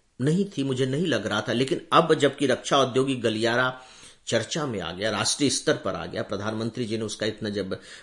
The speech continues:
महत्वपूर्ण तरीके से उल्लेख कर दिया तो definitely ये फिर हमारे लिए एक important topic हो जाता है, Right? अ, मित्रों, अभी जो budget पेश किया गया था उस budget को पेश करते हुए हमारे वित्त मंत्री जी ने कहा था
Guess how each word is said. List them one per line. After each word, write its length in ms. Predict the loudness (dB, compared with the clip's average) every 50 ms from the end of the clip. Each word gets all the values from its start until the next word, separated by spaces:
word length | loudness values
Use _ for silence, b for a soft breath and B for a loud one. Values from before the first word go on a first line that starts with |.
| B -4
महत्वपूर्ण 520 | -2 -2 0 0 -2 0 0 0 2 2
तरीके 300 | 2 2 0 0 0 -2
से 120 | 0 0 0
उल्लेख 380 | -2 0 2 4 4 2 2 -2
कर 120 | -6 -6 -6
दिया 220 | -4 -4 -4 -2
तो 140 | -2 -4 -4
definitely 400 | -4 -4 -2 0 0 0 0 2
ये 140 | 2 2 2
फिर 160 | 0 -2 -4
हमारे 280 | -4 -2 -2 -2 -2
लिए 160 | -2 -2 -2 -4
एक 120 | -2 0
important 520 | 2 2 2 2 -2 -2 -4 -4 -8 -8 -8
topic 320 | -8 -8 -8 -10 -14 -16 -16
हो 40 | -18
जाता 300 | -18 -18 -20 -20 -20 -20
है, 80 | -20 -20 -20 -20 _ _ _ _ _ _ _ _ _ _ _ _ _ _ _ -4
Right? 300 | -2 -2 -2 -4 -8 -14 -20 _ _ _ B B B B B B B B B B B B B B 0 6
अ, 160 | 8 10 10 10
मित्रों, 380 | 8 6 8 8 8 8 8 6
अभी 360 | 4 4 4 6 6 6 8
जो 120 | 8 6
budget 360 | 8 8 8 8 8 6 4 4
पेश 240 | 4 6 6 4
किया 220 | 2 2 2 2 4
गया 200 | 4 4 2 2
था 160 | 2 2 2
उस 140 | 2 2 2 2
budget 280 | 0 2 2 0 -2
को 100 | -4 -6
पेश 300 | -2 0 0 0 0 -2
करते 320 | -4 -4 -6 -4 -4 -2 -2
हुए 200 | 0 0 0 -2
हमारे 340 | -2 -2 0 0 0 0
वित्त 220 | 0 0 -2 -2 -2
मंत्री 340 | 0 0 -2 -4 -6 -8 -6
जी 160 | -4 -2 -2
ने 100 | -2 -4
कहा 360 | -4 -8 -10 -6 -6 -6 -6
था 260 | -6 -4 -2 -2 -2